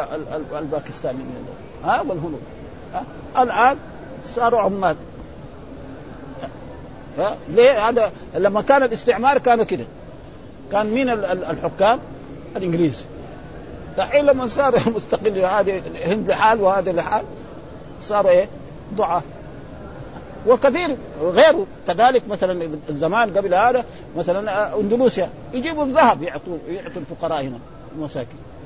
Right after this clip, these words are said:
وكذلك بلاد الروس و-، و-، ها؟ يعني معروف إنه يحكوا، يجيبوا الذهب يوزعوه لل-، لل-، للفقراء والمساكين.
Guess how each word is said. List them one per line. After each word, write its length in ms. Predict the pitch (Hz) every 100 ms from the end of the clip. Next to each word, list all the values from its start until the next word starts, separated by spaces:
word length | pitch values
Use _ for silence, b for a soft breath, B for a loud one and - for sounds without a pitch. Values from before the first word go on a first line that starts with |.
| -
وكذلك 580 | 170 226 262 233 220 190 156 151
بلاد 300 | 180 180 165 - 151 -
الروس 380 | 147 170 156 143
و-، 40 |
و-، 840 | 139 - 131 127 - - - - 180 - - - -
ها؟ 160 | 185 226 - - -
يعني 160 | 127 139
معروف 380 | 175 165 214 180
إنه 300 | 170 165 156 156 160 165
يحكوا، 320 | 170 - 175 233 - B - -
يجيبوا 320 | 185 269 254
الذهب 320 | 180 294 208
يوزعوه 640 | 175 151 175 175 135 170 165
لل-، 200 | 139 139 139
لل-، 100 | 147 139
للفقراء 720 | 147 151 156 - - 165 160
والمساكين. 460 | 139 135 139 113